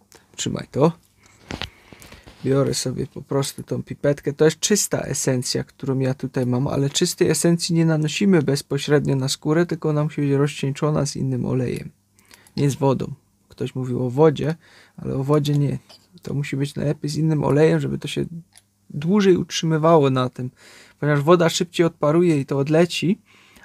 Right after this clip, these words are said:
a olej jest jednak olej. Oleje eteryczne zawsze się rozcieńcza w olejach, a nie w wodzie. W wodzie można dodać do dyfuzora, bo dyfuzor nie będzie działał na samym oleju,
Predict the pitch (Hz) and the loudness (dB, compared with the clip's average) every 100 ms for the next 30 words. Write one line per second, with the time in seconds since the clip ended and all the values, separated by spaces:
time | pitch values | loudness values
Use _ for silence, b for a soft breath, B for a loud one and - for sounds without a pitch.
0 | _ 156 143 147 - 170 170 156 160 156 | _ -4 0 0 2 4 4 4 0 0
1 | 156 - 151 131 123 139 156 180 175 - | 0 0 0 0 0 0 2 4 2 0
2 | 165 165 160 147 151 - 160 147 143 156 | -4 -4 -4 -4 -4 -4 -4 -4 -4 -2
3 | 151 151 139 - 156 143 - - - - | -2 -2 -2 2 4 4 0 -10 -14 -8
4 | 131 123 127 139 147 _ _ b b b | -8 -6 -6 -8 -14 _ _ b b b
5 | b b 147 196 196 185 170 160 170 175 | b b 6 6 6 2 2 2 4 4
6 | 170 151 143 156 - 139 170 156 131 127 | 2 2 -2 -4 -4 4 8 8 6 -2
7 | - 160 135 131 139 147 151 151 147 143 | -10 -12 -10 -8 -6 -2 0 0 0 0
8 | 160 143 131 143 135 131 139 - 143 143 | 0 0 0 0 0 -2 -4 -4 -2 -2
9 | - 139 131 127 196 | -4 -4 -4 -2 -2